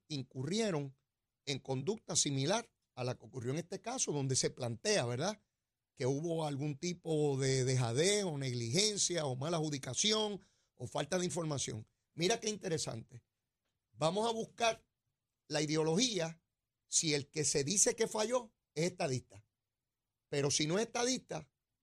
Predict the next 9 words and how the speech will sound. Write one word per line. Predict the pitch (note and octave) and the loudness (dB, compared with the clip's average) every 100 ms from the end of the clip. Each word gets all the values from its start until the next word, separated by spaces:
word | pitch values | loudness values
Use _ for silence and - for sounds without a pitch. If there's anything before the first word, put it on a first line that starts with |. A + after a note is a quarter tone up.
| - | -2
ese | E3 G3+ | 2 2
elemento | G#3 A3 G3 | 2 0 -2
no | D#3+ | 0
se | C#3+ E3 | 0 0
trae | E3 D#3 | 0 0
a | |
discusión. | C3+ - B2 - G2 - _ _ _ _ _ _ _ _ _ _ _ _ | 0 -4 -6 -6 -8 -12 _ _ _ _ _ _ _ _ _ _ _ _
Para | D3+ D3+ E3+ | 0 2 2
mí | B3+ B3+ | 0 -4